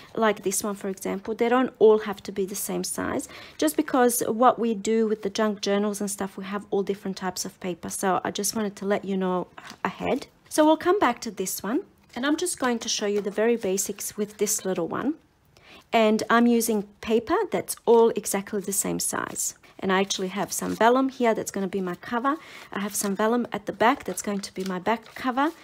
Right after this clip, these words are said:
I didn't have front and back cover for all of my projects, but that's just what I'm doing for this one. And I've got some different tea dyed papers in there.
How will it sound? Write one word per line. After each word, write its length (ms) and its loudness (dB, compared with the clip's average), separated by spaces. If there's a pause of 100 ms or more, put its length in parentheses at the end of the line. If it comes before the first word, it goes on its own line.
(200)
I 80 -2
didn't 240 0
have 300 -4 (280)
front 380 2 (120)
and 180 -4
back 180 -2
cover 240 -4
for 200 -12
all 180 4
of 80 -4
my 140 -4
projects, 500 -4
but 240 -2
that's 240 -4
just 240 -6
what 100 -4
I'm 60 -4
doing 240 -4
for 160 -8
this 280 -6
one. 180 0 (460)
And 380 4
I've 120 -2
got 200 -2
some 140 -2
different 600 -4
tea 140 -2
dyed 300 0
papers 500 -4
in 140 -4
there. 220 0